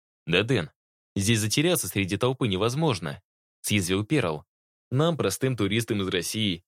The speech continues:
и теряться не надо. Вон табло информационное. Пойдем, посмотрим расписание". В расписании значился рейс до Москвы через час. "Вот", обрадовался Дэн. "Это то, что нужно".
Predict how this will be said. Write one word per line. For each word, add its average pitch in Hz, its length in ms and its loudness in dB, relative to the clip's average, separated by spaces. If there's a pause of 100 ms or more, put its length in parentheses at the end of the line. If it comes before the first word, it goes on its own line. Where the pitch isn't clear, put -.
и 101 80 -4
теряться 135 420 0
не 98 140 -2
надо. 87 360 -2 (380)
Вон 151 240 2
табло 123 320 2
информационное. 87 880 -2 (360)
Пойдем, 131 480 0 (340)
посмотрим 113 480 0
расписание". 87 800 -4 (960)
В 101 40 -2
расписании 127 540 2
значился 113 480 0
рейс 98 240 2
до 92 100 -4
Москвы 85 360 -2
через 110 300 -2
час. 90 420 -2 (260)
"Вот", 147 400 -2 (300)
обрадовался 98 640 2
Дэн. 104 300 -2 (480)
"Это 110 200 2
то, 120 140 2
что 143 180 0
нужно". 95 480 -2